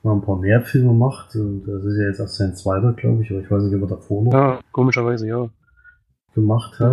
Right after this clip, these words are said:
Speaker 2: wundert
Speaker 1: Den,
Speaker 2: mich auch.
Speaker 1: den Film hat er ja auch über Kickstarter nur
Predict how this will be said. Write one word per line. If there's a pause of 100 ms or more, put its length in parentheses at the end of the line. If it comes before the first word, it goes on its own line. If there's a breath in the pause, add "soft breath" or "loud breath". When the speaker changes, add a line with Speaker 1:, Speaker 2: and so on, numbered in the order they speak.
Speaker 2:
wundert
Speaker 1:
Den,
Speaker 2:
mich
auch. (560)
Speaker 1:
den
Film
hat
er
ja
auch
über
Kickstarter
nur